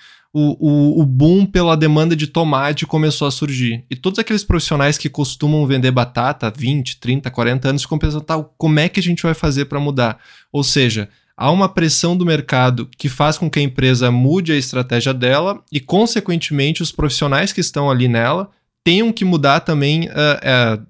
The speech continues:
enfim, a carreira deles pra pensar, "Não, a gente vai ter que começar a vender outro produto agora porque a estratégia mudou." E, claro, vocês trouxeram pontos aí, a pandemia, a guerra, isso tudo muda, é, é muito mutável.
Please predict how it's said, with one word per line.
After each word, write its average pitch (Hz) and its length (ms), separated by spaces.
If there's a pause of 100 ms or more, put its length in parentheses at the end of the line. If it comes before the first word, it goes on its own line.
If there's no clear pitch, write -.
(100)
enfim, 123 340
a 110 60
carreira 151 480
deles 143 540 (240)
pra 143 120
pensar, 160 300
"Não, 123 160
a 110 60
gente 110 200
vai 120 120
ter 123 160
que - 100
começar 127 380
a 123 40
vender 120 280
outro 120 260
produto 135 400
agora 117 340
porque 127 260
a - 20
estratégia 120 560
mudou." 117 500 (380)
E, 131 80
claro, 131 300
vocês 127 300
trouxeram 151 500
pontos 139 400
aí, 127 100
a 123 60
pandemia, 120 580
a 127 40
guerra, 123 160
isso 147 320
tudo 175 260
muda, 151 360
é, 117 280
é 120 40
muito 143 340
mutável. 131 600